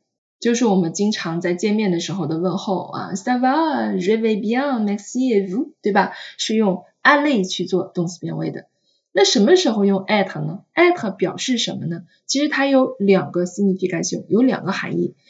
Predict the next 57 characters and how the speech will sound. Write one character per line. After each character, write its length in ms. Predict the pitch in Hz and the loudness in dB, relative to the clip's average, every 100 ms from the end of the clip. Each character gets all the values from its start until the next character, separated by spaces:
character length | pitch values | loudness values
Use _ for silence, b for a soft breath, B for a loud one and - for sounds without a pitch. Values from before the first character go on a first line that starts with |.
| b - | b -2
我 140 | 190 | 2
们 100 | 190 | 2
来 60 | 220 | 2
看 220 | - 220 | 0 -2
一 40 | |
下， 160 | 202 180 | -2 -4
第 180 | - 294 | 2 4
一 40 | |
个 100 | 359 | 4
含 240 | 269 175 175 | 2 0 0
义 60 | |
是 140 | 185 196 | 0 -2
什 140 | 180 | -4
么？ 240 | - - - _ | -8 -12 -18 _
比 80 | - | 4
如 140 | 233 | 4
说 120 | 269 277 | 6 4
啊， 160 | 254 | 4
我 80 | 190 | 2
今 140 | 196 | 2
天 140 | 233 233 | 0 0
早 100 | 190 | -2
上 140 | 165 | -4
看 180 | - 220 | -2 0
到 160 | 196 190 | 2 2
你， 200 | 165 - | 2 0
啊， 160 | 208 | 0
我 80 | 208 | 0
觉 140 | 175 | 0
得 120 | 185 220 | 0 0
你 160 | 220 | 0
萎 160 | 208 160 | 0 0
靡 180 | 156 185 | 0 0
不 80 | |
振 320 | 190 226 196 151 | -2 0 -2 -2
的， 140 | - _ b b | -8 _ b b
这 120 | - 247 | -2 0
个 40 | |
黑 160 | 254 262 | 2 2
眼 160 | 208 | 2
圈 220 | 180 208 | 2 0
黑 180 | 220 220 | 0 0
黑 320 | 220 233 208 | 0 2 0
的， 140 | 202 190 | 0 -4
哈， 220 | 190 185 | -6 -6
好 160 | 180 180 | -4 -2
像 200 | 196 202 | -2 0
一 60 | |
宿 200 | 226 175 | 0 -2
都 100 | 165 | 0
没 100 | 180 | 0
有 100 | 185 | 0
睡 220 | 156 - 160 | -2 -4 -4
觉 180 | 185 | -4
的 100 | 151 | -4
样 260 | 147 160 147 | -4 -4 -8
子。 160 | - | -10